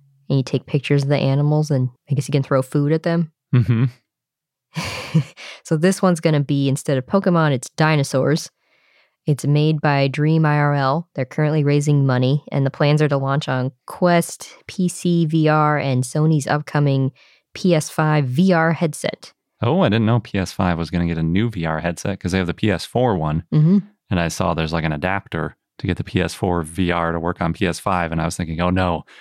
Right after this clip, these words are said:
Speaker 2: it's like Microsoft Kinect, where that one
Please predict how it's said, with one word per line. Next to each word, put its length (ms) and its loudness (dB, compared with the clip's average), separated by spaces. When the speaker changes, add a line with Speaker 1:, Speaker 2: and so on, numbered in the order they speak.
Speaker 2:
it's 100 -4
like 140 -2
Microsoft 440 -2
Kinect, 520 -2
where 140 2
that 180 0
one 240 -2